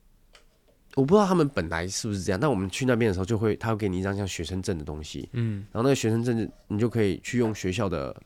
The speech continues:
Speaker 1: 所有设施嘛，就，呃，图书馆啊，然后他们的游泳池啊，他们的学餐啊，然后他们学校里面还有便利商店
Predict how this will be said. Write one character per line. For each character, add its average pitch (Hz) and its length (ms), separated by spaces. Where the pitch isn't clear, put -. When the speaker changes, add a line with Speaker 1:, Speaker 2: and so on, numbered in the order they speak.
Speaker 1:
所 135 240
有 104 60
设 104 200
施 90 220
嘛， 76 160
就， 98 400
呃， 90 200
图 - 160
书 107 180
馆 87 260
啊， 87 240
然 85 120
后 87 300
他 104 80
们 98 120
的 87 100
游 98 120
泳 92 140
池 - 220
啊， 82 200
他 95 100
们 95 120
的 82 200
学 - 280
餐 90 320
啊， 80 240
然 87 120
后 90 360
他 143 100
们 123 140
学 113 140
校 127 100
里 107 80
面 110 100
还 107 80
有 92 40
便 123 180
利 113 40
商 107 180
店 113 180